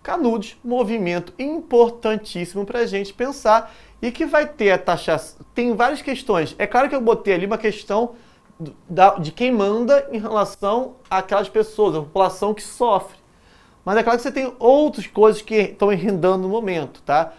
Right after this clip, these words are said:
Canudos, além daquela leitura, vai ter uma re-, leitura religiosa e vai ter uma leitura também de ainda instabilidade da própria república, tá? Isso é muito importante perceber.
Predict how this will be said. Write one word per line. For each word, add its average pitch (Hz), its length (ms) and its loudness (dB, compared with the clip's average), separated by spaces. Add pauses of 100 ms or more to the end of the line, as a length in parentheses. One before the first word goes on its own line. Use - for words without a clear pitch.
(220)
Canudos, 180 720 2 (360)
além 175 440 6
daquela 196 400 0
leitura, 175 680 -2 (280)
vai 160 140 4
ter 160 120 -4
uma 160 120 -2
re-, 151 280 -6
leitura 151 320 -2
religiosa 214 760 2
e 262 80 -6
vai 240 140 -2
ter 240 140 -2
uma 240 180 0
leitura 226 440 -6
também 220 480 -4 (440)
de 175 140 2
ainda 247 540 4
instabilidade 233 960 0
da 208 100 -2
própria 202 260 -4
república, 151 560 -10 (280)
tá? 135 260 -6
Isso 175 200 -6
é 202 60 0
muito 175 220 -4
importante 180 460 -4
perceber. 151 540 -10